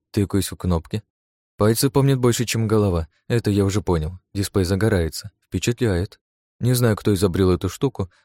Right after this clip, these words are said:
но он должен быть как минимум архимагиусом второго круга. Так, и что я ищу? Зачем мне это?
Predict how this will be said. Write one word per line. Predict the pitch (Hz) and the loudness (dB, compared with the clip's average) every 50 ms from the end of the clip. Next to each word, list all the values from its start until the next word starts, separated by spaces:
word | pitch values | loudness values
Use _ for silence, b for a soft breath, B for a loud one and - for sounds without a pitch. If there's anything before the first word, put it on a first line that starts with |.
| _ | _
но | - 104 110 | -4 -2 0
он | 110 110 107 | 0 2 2
должен | 104 110 107 98 113 107 | 2 2 2 2 0 0
быть | 107 107 - | 0 -2 -2
как | - - 110 - | -2 -2 -2 0
минимум | - 98 95 101 98 101 | 0 0 2 2 2 2
архимагиусом | 101 98 - 113 107 95 92 87 87 95 - - 98 | 0 0 -2 -2 0 0 0 0 -2 -2 -2 -4 -4
второго | - - 95 90 101 101 113 | -2 -2 0 0 0 0 -2
круга. | - - 98 90 82 80 82 - _ _ _ _ _ _ _ _ _ _ _ _ _ _ _ | -4 -4 -4 -4 -4 -4 -8 -12 _ _ _ _ _ _ _ _ _ _ _ _ _ _ _
Так, | - 127 120 104 92 85 80 - 92 | 2 2 4 4 4 2 0 -2 -2
и | |
что | 82 - - 120 | -2 0 0 0
я | 117 113 113 113 | 2 2 2 2
ищу? | 113 110 - - - 76 87 87 _ - | 2 0 -2 -4 -6 -6 -8 -10 _ -4
Зачем | 85 90 107 - - 127 | -2 0 0 2 2 0
мне | 113 98 85 80 | 2 2 0 0
это? | 78 78 - 90 95 | -2 -4 -8 -12 -14